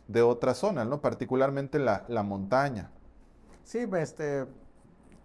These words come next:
Speaker 2: podemos encontrar variedad de artesanías, desde caja de olinalat hasta lo que es sombrero. Pues si vemos la región de Tlapa, todo es en elabora sombrero,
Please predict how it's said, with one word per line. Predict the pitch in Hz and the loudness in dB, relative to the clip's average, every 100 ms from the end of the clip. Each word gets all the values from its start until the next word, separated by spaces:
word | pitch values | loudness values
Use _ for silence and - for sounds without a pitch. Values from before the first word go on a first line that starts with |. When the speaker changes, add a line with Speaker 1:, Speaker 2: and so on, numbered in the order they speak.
| - - | -20 -12
Speaker 2:
podemos | 165 165 202 214 | -6 -4 -2 -2
encontrar | 180 170 139 156 175 175 151 156 - - 135 143 147 | -2 -6 -2 2 4 4 0 -12 -20 -20 -20 -20 -18
variedad | 156 143 151 151 143 135 151 170 | -12 -2 2 2 2 2 2 2
de | 170 | 2
artesanías, | 151 127 120 123 160 170 107 92 - - - - - - - - - | 0 -4 -8 -8 -8 -6 -8 -10 -16 -20 -20 -20 -20 -20 -20 -18 -8
desde | 117 113 113 107 | -6 -4 -6 -2
caja | 139 135 123 | -2 0 -2
de | 110 | -2
olinalat | 101 107 104 98 101 131 139 135 - - - - - - - | -4 -6 -8 -6 -2 0 2 0 -6 -20 -20 -20 -20 -20 -14
hasta | 107 92 - 101 | -12 -12 -8 -8
lo | 98 95 | -8 -8
que | 110 | -8
es | 117 | -8
sombrero. | 117 101 110 135 120 104 101 - - - - _ - - - - _ - - | -8 -8 -4 -2 -2 -4 -10 -18 -20 -20 -20 _ -20 -20 -20 -20 _ -20 -14
Pues | - 131 120 | -4 -4 -4
si | 127 120 117 - | -8 -10 -10 -10
vemos | 123 170 196 196 | -4 -2 0 0
la | 156 | 0
región | 139 - 165 | 0 -4 -4
de | 165 165 | -2 -2
Tlapa, | - 151 156 - 254 - - _ _ _ - - - - - - - | 0 0 0 -4 -8 -10 -20 _ _ _ -20 -20 -20 -20 -20 -20 -8
todo | 240 247 233 | -4 0 0
es | 214 208 | 0 -2
en | 208 | -6
elabora | 190 170 160 190 180 | -6 -2 -2 -2 -4
sombrero, | 180 175 269 269 | -6 -10 -12 -12